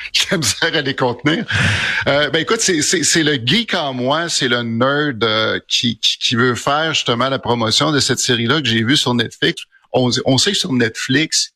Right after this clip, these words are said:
il y a un paquet de cochonneries, puis on en a parlé, euh, dans les derniers mois, entre autres, là, de Ancient Apocalypse, qui était une série complètement ridicule, qui essa-, qui essayait de faire croire, là, que, euh,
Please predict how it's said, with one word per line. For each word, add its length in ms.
il 60
y 20
a 40
un 40
paquet 320
de 80
cochonneries, 600
puis 120
on 120
en 180
a 80
parlé, 520
euh, 280
dans 80
les 140
derniers 340
mois, 220
entre 220
autres, 240
là, 60
de 120
Ancient 400
Apocalypse, 640
qui 100
était 200
une 200
série 400
complètement 460
ridicule, 580
qui 380
essa-, 420
qui 80
essayait 200
de 60
faire 200
croire, 320
là, 140
que, 140
euh, 400